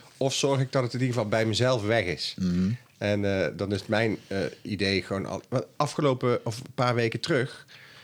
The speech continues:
Speaker 1: heb ik, zag ik ook weer dingetjes voorbij komen bij iemand die, ehm, eh, grote, eh, events organiseert. En die is, eh, op heel detailniveau is die zijn event aan het promoten.
Speaker 2: Mhm.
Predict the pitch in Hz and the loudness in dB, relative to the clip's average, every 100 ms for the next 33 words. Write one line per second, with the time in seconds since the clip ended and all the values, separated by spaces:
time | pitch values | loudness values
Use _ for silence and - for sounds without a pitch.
0 | - - - 135 123 - - _ - - | -20 -20 -2 0 2 0 -6 _ -4 0
1 | 131 113 - 156 139 117 123 110 - 110 | 0 0 0 0 2 2 2 2 -2 -2
2 | 92 101 95 107 95 95 101 170 - _ | -2 -2 -2 0 0 0 0 -2 -8 _
3 | - 110 110 117 113 107 104 110 107 107 | -12 -4 -2 0 0 0 -2 -2 0 -2
4 | - 107 104 98 98 98 - - - 95 | -4 -2 0 0 -2 -6 -10 -18 -10 -8
5 | - 113 110 113 107 98 92 - - 101 | -4 0 0 0 0 0 -4 -16 -12 -10
6 | 98 98 - - 117 131 143 - 110 98 | -8 -8 -6 -4 0 0 0 -2 -2 -2
7 | 98 98 92 - - - _ _ _ - | -2 -2 -2 -4 -12 -20 _ _ _ -20
8 | - - - - - - - - - - | -20 -20 -14 -14 -14 -20 -18 -18 -16 -4
9 | 120 117 110 - - 107 104 120 - 117 | 0 2 2 0 0 0 0 -2 -2 0
10 | 123 104 113 110 127 131 113 98 95 101 | 0 2 0 0 2 2 0 0 0 0
11 | 107 - 110 104 - - - - 110 110 | 0 -2 -2 -4 -6 -16 -6 -4 -2 0
12 | 117 127 - 107 98 - - - 117 107 | 0 0 -2 -2 -2 -4 -12 -2 0 2
13 | 95 90 - - - - 95 85 87 | 0 0 -4 -6 -10 -4 -4 -2 -4